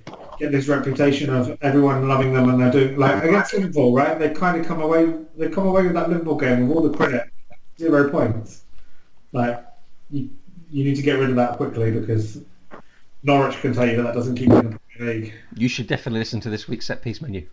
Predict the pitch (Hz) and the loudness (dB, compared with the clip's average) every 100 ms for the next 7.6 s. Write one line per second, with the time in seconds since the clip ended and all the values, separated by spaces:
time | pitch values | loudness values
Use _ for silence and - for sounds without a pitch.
0 | - 131 101 95 95 98 95 90 - - | -12 -10 -8 -8 -10 -8 -8 -8 -12 -14
1 | - - - - - - - - - - | -10 -8 -8 -12 -14 -14 -10 -10 -8 -8
2 | - - - 117 117 107 - - - - | -8 -8 -2 2 2 -2 -8 -10 -10 -14
3 | - - _ - - - - - - 151 | -20 -20 _ -20 -20 -18 -20 -20 -18 -4
4 | 139 170 - 214 170 170 - 220 - 180 | 0 0 0 -2 0 -2 -2 -4 -4 -6
5 | - 214 202 - - - 156 156 156 143 | -2 0 0 0 -2 2 4 4 4 2
6 | 165 165 - 165 151 135 - - 160 175 | 2 -2 -2 0 0 -2 -4 -4 -2 0
7 | 170 135 131 127 127 | 0 2 2 2 0